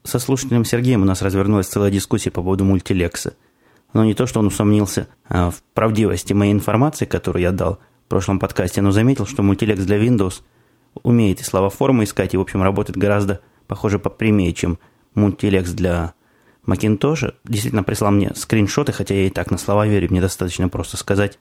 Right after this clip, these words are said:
«Не надо мне доказательств, у нас тут не суд». А о судах у нас, кстати, речь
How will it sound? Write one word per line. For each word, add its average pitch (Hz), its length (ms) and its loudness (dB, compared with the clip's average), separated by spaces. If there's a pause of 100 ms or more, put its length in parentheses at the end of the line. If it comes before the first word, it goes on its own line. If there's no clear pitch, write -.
(180)
«Не 90 120 2
надо 101 220 4
мне 104 140 4
доказательств, 98 580 0
у 87 40 -2
нас 92 160 0
тут - 180 -4
не 90 100 2
суд». - 320 -4 (300)
А 90 140 -2
о 90 40 0
судах 101 300 -2
у - 20 2
нас, 98 140 2
кстати, - 360 -4 (100)
речь 98 300 0